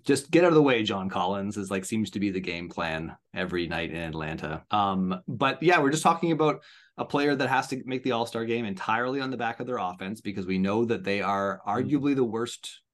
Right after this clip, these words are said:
Speaker 1: We keep saying arguably, like, we're being, I think we're being generous when we say he's arguably the worst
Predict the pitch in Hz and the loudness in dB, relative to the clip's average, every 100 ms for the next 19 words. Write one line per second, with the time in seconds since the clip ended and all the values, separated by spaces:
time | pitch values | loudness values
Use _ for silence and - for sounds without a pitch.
0 | - 123 120 190 185 143 95 110 117 98 | -8 -6 0 2 4 2 2 2 2 0
1 | 95 92 101 95 110 101 87 - 107 160 | -2 -2 -4 -2 0 -2 -4 -6 0 4
2 | 156 127 131 117 123 123 104 98 - 101 | 4 6 4 4 0 0 -2 -6 -6 -4
3 | 95 101 92 98 95 104 110 98 104 95 | -4 -2 -2 -2 -4 -2 -2 -2 -4 -2
4 | 95 92 85 98 95 95 - - | -2 -4 -4 -2 -2 -4 -10 -16